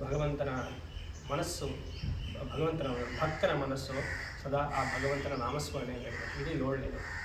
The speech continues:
ಕೊನೆಯದಾಗಿ ಸತ್ಯಂ ಅಷ್ಟವಿಧ ಪುಷ್ಪಂ, ಆದಷ್ಟು ಸತ್ಯವನ್ನ ನುಡಿಯುವಂಥದ್ದು.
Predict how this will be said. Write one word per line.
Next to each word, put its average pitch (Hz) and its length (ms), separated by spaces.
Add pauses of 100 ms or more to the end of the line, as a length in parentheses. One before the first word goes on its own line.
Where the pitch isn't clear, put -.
(240)
ಕೊನೆಯದಾಗಿ 143 580 (280)
ಸತ್ಯಂ 185 680
ಅಷ್ಟವಿಧ 156 480
ಪುಷ್ಪಂ, - 540 (1400)
ಆದಷ್ಟು 147 680
ಸತ್ಯವನ್ನ 147 500
ನುಡಿಯುವಂಥದ್ದು. 127 720